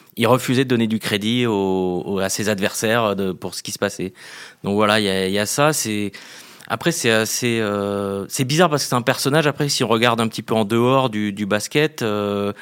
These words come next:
euh, il y a, sur ses réseaux sociaux, il y a beaucoup de choses autour de ses enfants. Ça a l'air d'être un père formidable, de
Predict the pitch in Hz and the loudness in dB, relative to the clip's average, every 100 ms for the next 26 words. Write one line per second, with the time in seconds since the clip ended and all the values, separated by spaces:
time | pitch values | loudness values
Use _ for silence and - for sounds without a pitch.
0 | - - - 101 101 101 101 98 - - | -14 -18 -6 -2 0 2 0 0 -4 -6
1 | 98 107 101 98 98 104 - 123 - 104 | -4 -2 0 0 -2 -2 0 -2 -2 -4
2 | 107 101 92 95 95 - 98 113 - 139 | -2 -2 -4 -6 -6 -4 -2 -2 0 2
3 | 143 147 135 104 101 98 - 104 104 98 | 4 2 2 2 2 0 -2 -4 -2 -2
4 | - 110 110 113 123 135 139 131 117 107 | 0 0 0 2 4 4 4 4 4 2
5 | 104 | 2